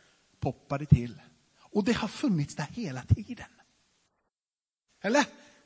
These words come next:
Det har legat där hela tiden. Det är bara lite smör och lite värme. Ingenting har ändrats i popcornet överhuvudtaget. Men helt plötsligt så händer det någonting. Ibland så tror jag vi behöver det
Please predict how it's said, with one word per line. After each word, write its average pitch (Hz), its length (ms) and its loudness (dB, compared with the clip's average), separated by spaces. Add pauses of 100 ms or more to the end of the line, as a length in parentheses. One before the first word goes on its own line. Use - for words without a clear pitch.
(440)
Det - 80 -2
har 330 220 0
legat 330 520 -4
där 320 200 6
hela 277 180 0
tiden. 285 560 -4 (240)
Det 269 80 -6
är 302 40 -4
bara 285 260 4
lite 233 280 -2
smör 196 520 0
och 202 60 -2
lite 202 240 -2
värme. 196 680 0 (380)
Ingenting 262 520 6
har 233 140 0
ändrats 214 540 0
i 208 40 0
popcornet 190 600 -4
överhuvudtaget. 190 1300 -2 (220)
Men 160 120 -8
helt 208 160 -4
plötsligt 170 560 -6 (160)
så - 340 -4 (680)
händer 151 460 0
det 165 100 -2
någonting. 120 460 -8 (1300)
Ibland 226 520 -2
så - 160 -4
tror 208 260 -2
jag 175 80 -2
vi 175 120 -4
behöver 170 360 -4
det 123 140 -6